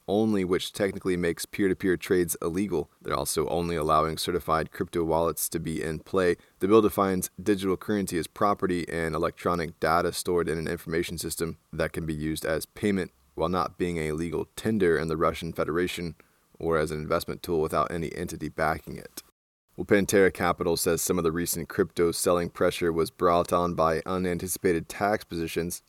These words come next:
The fund manager made the statement in its February blockchain letter, saying some fourteen trillion dollars in cryptocurrency capital gains was made this year. The memo observed that after previous big run-ups in twenty thirteen, twenty seventeen, and twenty twenty, Bitcoin peaked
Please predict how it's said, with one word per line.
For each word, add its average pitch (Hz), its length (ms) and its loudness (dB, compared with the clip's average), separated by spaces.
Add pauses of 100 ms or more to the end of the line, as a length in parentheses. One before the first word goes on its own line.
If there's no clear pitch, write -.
The 90 80 -2
fund 107 260 4
manager 98 360 2
made 90 240 4
the 85 40 -6
statement 92 480 0
in 87 80 -4
its 85 280 -2
February 90 440 2
blockchain 85 520 0
letter, 85 280 2 (520)
saying 82 280 2
some 104 280 2
fourteen 101 560 0
trillion 95 400 2
dollars 85 480 2
in 82 80 -4
cryptocurrency 87 680 -4
capital 82 320 0
gains 85 400 -2
was 82 160 -2
made 90 260 0
this 80 200 -6
year. 80 220 -2 (100)
The 82 80 -6
memo 85 220 2
observed 76 480 0
that 80 200 0
after 82 300 -4
previous 82 400 -2
big 82 280 2
run-ups 80 440 0
in 80 260 -4
twenty 85 260 -4
thirteen, 92 600 0
twenty 85 240 -4
seventeen, 82 500 -2
and 80 100 -6
twenty 82 240 -6
twenty, 92 360 -4
Bitcoin 87 520 -2
peaked 104 280 -4